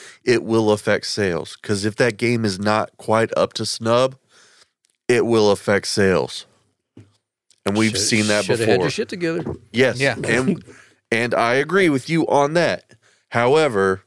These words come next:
Speaker 3: We're in the
Speaker 1: it will
Speaker 3: business to make
Speaker 1: affect
Speaker 3: money.
Speaker 1: They're in the business of making money as well. So it's kind of that thing. You have to think of it in,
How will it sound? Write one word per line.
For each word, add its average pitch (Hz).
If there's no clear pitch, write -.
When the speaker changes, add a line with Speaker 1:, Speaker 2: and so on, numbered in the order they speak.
Speaker 3:
We're 131
in 117
the 113
Speaker 1:
it 113
will 113
Speaker 3:
business 107
to 135
make 120
Speaker 1:
affect 110
Speaker 3:
money. 127
Speaker 1:
They're 117
in 120
the 117
business 113
of 104
making 107
money 104
as 104
well. 127
So 104
it's 110
kind 123
of 107
that 110
thing. 98
You 110
have 101
to -
think 117
of 104
it 110
in, 104